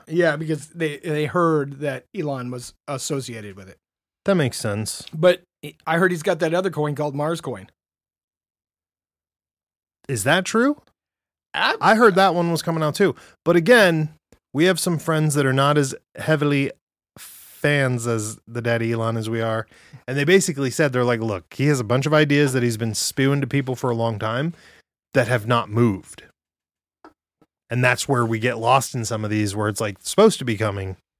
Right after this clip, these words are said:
Speaker 2: It just doesn't.
Speaker 1: Or is he just holding off?
Speaker 2: I don't know.
Speaker 1: Like the Tesla phone.
Speaker 2: I don't know, man. That's, again
Speaker 1: If he comes out with a Tesla satellite phone,
Speaker 2: Right.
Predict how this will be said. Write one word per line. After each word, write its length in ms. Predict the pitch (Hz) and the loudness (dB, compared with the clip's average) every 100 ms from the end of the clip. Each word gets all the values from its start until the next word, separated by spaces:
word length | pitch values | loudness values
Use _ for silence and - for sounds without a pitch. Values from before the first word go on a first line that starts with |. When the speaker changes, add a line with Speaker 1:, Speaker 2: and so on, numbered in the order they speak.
| _ _ _ _ _ _ | _ _ _ _ _ _
Speaker 2:
It 100 | 110 | -10
just 180 | - - | -10 -2
doesn't. 420 | 104 98 85 87 _ _ _ _ _ - - | 0 0 -2 -10 _ _ _ _ _ -14 -10
Speaker 1:
Or 180 | - 175 | -2 0
is 80 | 165 | 0
he 80 | 180 | -2
just 200 | 175 165 | -2 0
holding 280 | 175 165 | 2 2
off? 320 | 165 135 - - _ _ _ _ _ _ _ _ _ _ - - _ _ _ - | -2 -4 -10 -20 _ _ _ _ _ _ _ _ _ _ -20 -20 _ _ _ -6
Speaker 2:
I 60 | |
don't 140 | 202 277 | -2 2
know. 100 | 262 | 4
Speaker 1:
Like 180 | 190 180 | 4 4
the 100 | 165 | 2
Tesla 400 | - 190 185 165 | 2 2 2 2
phone. 400 | 175 170 104 92 _ _ _ _ _ _ _ | 2 0 -2 -10 _ _ _ _ _ _ _
Speaker 2:
I 280 | 101 110 127 | -8 -4 0
don't 180 | 139 139 | 0 0
know, 180 | 123 110 | 0 0
man. 400 | 104 101 101 - | 0 0 -4 -6
That's, 340 | - 120 - - - | -6 -6 -8 -14 -8
again 500 | 120 110 147 120 107 | -2 2 2 2 -2
Speaker 1:
If 140 | 151 180 | -4 -4
he 100 | 285 | -2
comes 260 | 294 262 | 0 2
out 160 | 262 254 | 2 2
with 100 | 208 | 2
a 80 | 180 | -2
Tesla 580 | - - 233 220 226 214 | -4 -2 0 0 0 -2
satellite 640 | - 190 180 185 180 175 | -2 -2 0 0 -2 -4
phone, 420 | - 151 120 95 | -6 -6 -6 -6
Speaker 2:
Right. 340 | 117 117 98 | 0 0 0